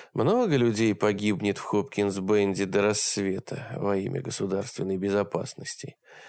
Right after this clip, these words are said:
сми и некоторые слои общества вряд ли поверят в официальную версию.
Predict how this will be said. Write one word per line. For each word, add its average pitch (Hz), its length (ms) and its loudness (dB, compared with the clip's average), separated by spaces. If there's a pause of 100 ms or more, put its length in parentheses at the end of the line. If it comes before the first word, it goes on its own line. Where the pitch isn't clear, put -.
(300)
сми 185 720 0
и 110 140 2
некоторые 180 560 4
слои 139 400 4
общества 160 800 0
вряд 180 460 2
ли 160 100 2
поверят 120 540 4
в 107 80 2
официальную 107 720 4
версию. - 560 0